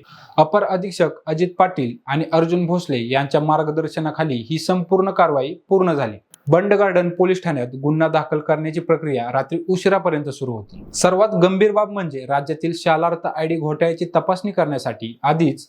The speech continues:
एसआयटी स्थापन झाली आहे आणि त्याच वेळी अशा प्रकार समोर येणे म्हणजे शिक्षण व्यवस्थेतील भ्रष्टाचार किती खोलवर रुजला आहे, हे स्पष्टपणे दाखवते.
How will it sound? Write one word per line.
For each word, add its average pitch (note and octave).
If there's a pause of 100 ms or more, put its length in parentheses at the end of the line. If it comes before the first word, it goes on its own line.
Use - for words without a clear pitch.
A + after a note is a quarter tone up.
(140)
एसआयटी F#3
स्थापन G3
झाली B2+
आहे G2 (360)
आणि C#3
त्याच F3
वेळी C#3+
अशा C3+
प्रकार F3+
समोर F#3
येणे C#3+
म्हणजे D#3
शिक्षण F3+
व्यवस्थेतील F3+ (420)
भ्रष्टाचार E3
किती E3
खोलवर F#3+
रुजला F#3
आहे, C#3+ (140)
हे F#3
स्पष्टपणे F#3
दाखवते. B2